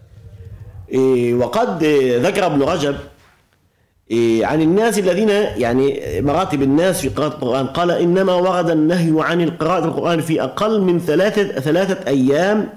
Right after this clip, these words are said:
على المداومة على ذلك، فأما في الأوقات المفضلة كشهر رمضان خصوصا، الليالي التي منها يطلب فيها قراءة القرآن بكثرة، ويطلب فيها إيش؟ ليلة القدر." كذلك من العبادات الجليلة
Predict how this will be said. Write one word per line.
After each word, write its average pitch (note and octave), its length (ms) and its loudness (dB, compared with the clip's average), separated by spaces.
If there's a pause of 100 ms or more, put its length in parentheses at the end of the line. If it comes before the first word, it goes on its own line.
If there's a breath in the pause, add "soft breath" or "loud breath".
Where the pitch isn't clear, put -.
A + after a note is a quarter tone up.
على D3+ 200 0
المداومة D3+ 460 2
على D3 160 0
ذلك، F#3+ 260 0
فأما F3+ 400 0
في B2+ 60 -2
الأوقات F3+ 460 -2
المفضلة D3 1120 0 (400 loud breath)
كشهر E3+ 340 -2
رمضان D#3 320 0
خصوصا، A3 720 0 (720 loud breath)
الليالي G#3 640 2
التي G3 180 0
منها A#3 440 2
يطلب C#3 580 0 (100)
فيها E3+ 760 0 (220)
قراءة C3 200 -2
القرآن B2+ 360 -2
بكثرة، E3+ 400 -2
ويطلب C#3 440 -2
فيها C#3 220 0
إيش؟ C#3 460 0
ليلة B2 380 0
القدر." G2+ 440 -6
كذلك F3+ 520 0 (400 loud breath)
من G#3+ 200 2
العبادات G#3+ 600 0
الجليلة D#3+ 840 0